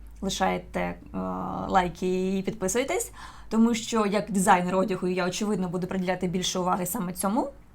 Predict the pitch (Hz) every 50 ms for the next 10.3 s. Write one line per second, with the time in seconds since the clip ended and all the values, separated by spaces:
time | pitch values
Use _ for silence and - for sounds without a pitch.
0 | - - - - - - - - - - - - - - - 220 214 202 214 202
1 | 214 185 214 202 196 214 - 202 196 190 - 220 - 226 262 311 277 254 254 -
2 | - - - - - - - - - 214 220 220 220 - - 254 247 233 220 185
3 | 180 214 214 220 220 214 214 208 196 190 - - 208 190 190 185 185 185 180 180
4 | 190 - - - - 220 220 226 226 220 220 - 220 202 196 196 202 196 196 -
5 | 202 208 208 - - - 202 185 185 - - 190 196 196 190 196 190 175 185 185
6 | 165 - 202 185 202 196 202 208 190 190 202 185 208 196 185 202 190 190 190 -
7 | 202 190 - 202 208 208 - 190 190 190 185 - 190 180 185 208 202 196 208 190
8 | 185 170 170 180 202 220 262 294 294 - - - - - - 196 208 220 220 208
9 | 190 208 185 208 196 - - 202 185 185 - 190 190 185 208 196 190 165 170 180
10 | 175 185 - - -